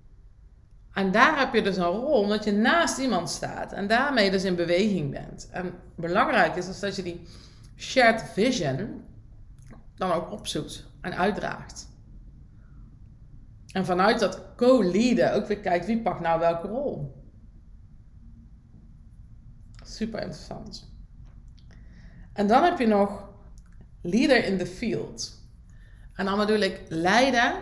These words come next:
met het veld. En deze is misschien enerzijds een beetje de abstracte van allemaal, en toch weet je waar ik het over heb. En deze gaat namelijk over leiden met de energie die er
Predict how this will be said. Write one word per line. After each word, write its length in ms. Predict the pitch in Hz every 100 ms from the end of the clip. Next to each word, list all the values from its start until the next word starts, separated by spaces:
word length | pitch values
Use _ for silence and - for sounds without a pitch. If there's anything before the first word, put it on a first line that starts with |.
| -
met 160 | 185
het 160 | 180 -
veld. 720 | 143 151 160 139 - - - - - - - - - - -
En 320 | 175 175 - - - - - - - -
deze 240 | 180 233 262
is 120 | 247
misschien 720 | 240 226 277 262 226 - -
enerzijds 400 | - 254 254 233
een 60 | 208
beetje 220 | 202 196
de 60 | 165
abstracte 480 | - - 269 311 285
van 120 | 285
allemaal, 560 | 247 247 233 226 254 208
en 80 |
toch 160 | 196 220
weet 180 | 208 202
je 60 |
waar 160 | 180 175
ik 60 | 185
het 100 | 160
over 200 | 160 160
heb. 220 | 165 - - - - - - - - -
En 180 | - 147
deze 300 | 165 240 247
gaat 200 | 190 185
namelijk 480 | 180 165 165 175 -
over 400 | 160 151 156 151 - - - -
leiden 640 | 160 185 262 196 175 180
met 380 | 156 151 - -
de 140 | 170 -
energie 680 | 170 160 156 139 190 262
die 200 | 156 -
er 120 | -